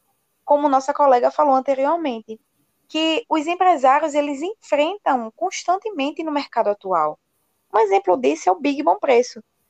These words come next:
que é o antigo, né, o antigo Walmart, e ele tem como seu maior concorrente no Brasil o Carrefour, que recentemente comprou o Atacadão.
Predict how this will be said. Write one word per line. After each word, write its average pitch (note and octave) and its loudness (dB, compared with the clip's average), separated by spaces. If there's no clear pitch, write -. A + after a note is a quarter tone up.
que C#4 2
é C4+ 6
o C#4 4
antigo, D4 -2
né, E4+ 2
o D4+ 4
antigo C4+ 0
Walmart, B3+ 2
e D#4 -6
ele E4 -2
tem E4+ -8
como F4+ -10
seu E4+ -2
maior E4 4
concorrente C4+ -2
no A#3+ -6
Brasil G#3+ -2
o E4+ 0
Carrefour, E4 0
que - -10
recentemente E4 -2
comprou E4+ 0
o E4+ 4
Atacadão. G3 -4